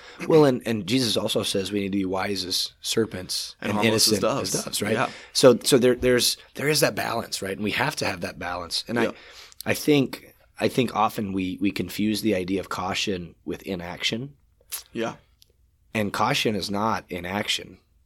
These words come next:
Speaker 1: right? Remember, and, and even in the little s-, story in my mind, right? Well, the man waited until the danger was past
Speaker 2: Yeah.
Speaker 1: and then continued.
Speaker 2: Yeah.
Speaker 1: We, we can't stop what we're doing because something might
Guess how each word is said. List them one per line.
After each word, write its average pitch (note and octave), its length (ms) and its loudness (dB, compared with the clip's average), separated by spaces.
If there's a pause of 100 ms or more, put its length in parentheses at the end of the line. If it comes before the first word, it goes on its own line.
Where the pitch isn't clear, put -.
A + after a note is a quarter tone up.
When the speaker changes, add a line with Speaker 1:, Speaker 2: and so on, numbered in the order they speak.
Speaker 1:
right? G2 260 0
Remember, B2 220 6
and, G#2+ 140 4
and A2 180 2
even A#2+ 220 2
in G#2 100 2
the G2+ 100 2
little G#2 420 4
s-, - 100 -16 (360)
story A#2+ 400 6
in G#2+ 80 4
my F#2+ 120 0
mind, G2 400 -2
right? G2 220 -2
Well, A#2 120 -2
the G#2+ 60 2
man A#2 340 2
waited A2 380 2
until G2+ 260 -4
the G2 100 -2
danger G2 360 -6
was D2+ 120 -12
past - 680 -10
Speaker 2:
Yeah. G#2+ 140 -6 (220)
Speaker 1:
and G#2 280 -2
then A2+ 540 2
continued. E2+ 920 -10 (100)
Speaker 2:
Yeah. G2+ 200 -2 (160)
Speaker 1:
We, A2+ 240 2
we A2 120 2
can't C#3 540 0 (340)
stop B2 640 2
what A2+ 120 2
we're G2+ 120 2
doing A2 400 2
because F#2+ 340 -2
something G#2+ 400 -4
might G2 400 -4